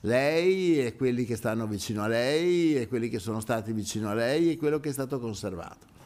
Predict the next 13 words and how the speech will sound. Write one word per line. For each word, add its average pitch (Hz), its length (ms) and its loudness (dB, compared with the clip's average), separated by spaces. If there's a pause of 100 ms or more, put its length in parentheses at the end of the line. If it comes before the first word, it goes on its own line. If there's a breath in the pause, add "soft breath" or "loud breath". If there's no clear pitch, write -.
(320 loud breath)
Questo 139 260 0
va 110 120 -2
cambiato. 107 580 -4 (540 loud breath)
Allo 156 200 4
stesso 185 280 -4
tempo 208 340 2
siamo 156 300 0
dei 151 240 2
nani, 131 640 0
invece, 117 580 -2 (320 loud breath)
nell'aggredire 156 840 2
le 131 100 0
grandi 135 680 0